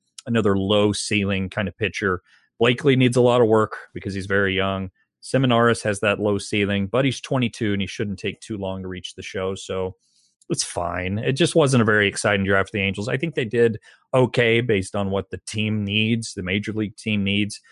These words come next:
but it was certainly not an exciting draft for Angels fans as compared to the last several years where Jordan Adams, for example, was taken, who's a, a really exciting player. Of course, Joe Adell,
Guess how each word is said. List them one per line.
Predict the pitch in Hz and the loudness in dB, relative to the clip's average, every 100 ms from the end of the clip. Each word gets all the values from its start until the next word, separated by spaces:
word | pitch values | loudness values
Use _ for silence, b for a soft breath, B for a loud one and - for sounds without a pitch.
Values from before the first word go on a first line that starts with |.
| b - | b -6
but | 107 | 0
it | 113 | 2
was | 117 110 95 | 4 2 0
certainly | - 135 104 107 95 | 0 0 0 -2 -2
not | 92 92 | -2 -2
an | 92 | -4
exciting | 87 - 90 87 85 | -6 -4 -2 -2 -6
draft | 82 82 78 - | -6 -6 -8 -8
for | 95 | -6
Angels | 90 85 87 | -6 -8 -8
fans | 95 87 85 | -6 -6 -6
as | 101 | -6
compared | - 107 120 | -2 0 0
to | 98 | 0
the | |
last | 101 95 - | 0 0 2
several | 110 98 90 | 0 2 0
years | 90 87 - b b b | 0 -2 -8 b b b
where | 101 87 87 | 0 2 2
Jordan | 90 117 98 98 | 2 2 4 2
Adams, | 90 87 82 82 | 0 -4 -10 -12
for | - 90 | -8 -6
example, | 92 87 90 | -6 -6 -6
was | 85 | -8
taken, | - 90 92 90 | -4 -6 -4 -10
who's | 95 | -8
a, | 92 98 | -6 -2
a | |
really | 101 120 117 | 2 4 4
exciting | 101 - 101 92 92 | 0 0 0 0 -4
player. | 98 92 85 82 | -2 0 0 -4
Of | |
course, | - 90 | -8 -8
Joe | - 87 | -6 -6
Adell, | 80 110 101 90 | -4 0 2 0